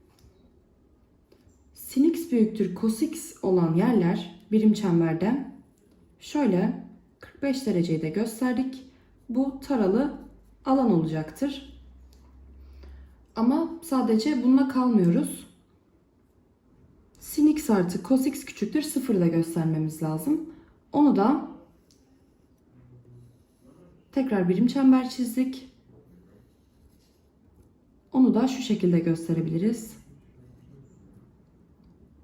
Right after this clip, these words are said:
Burası kırk beş derece, burası da kırk beş derece olacaktır. Bu gösterdiğimiz sarılı alanla birlikte iki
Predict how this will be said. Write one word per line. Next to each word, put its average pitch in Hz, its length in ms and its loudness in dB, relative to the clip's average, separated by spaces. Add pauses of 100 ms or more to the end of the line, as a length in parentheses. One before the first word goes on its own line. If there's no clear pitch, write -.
(120)
Burası 196 460 -4
kırk - 260 -16
beş 233 240 -2
derece, 247 460 0 (380)
burası 220 320 0
da 175 120 -6
kırk - 260 -16
beş 214 240 -2
derece 240 300 -2
olacaktır. 220 640 -4 (1800)
Bu 285 80 2
gösterdiğimiz 185 640 2
sarılı 240 380 0
alanla 214 440 2
birlikte 247 540 0 (600)
iki 254 540 -2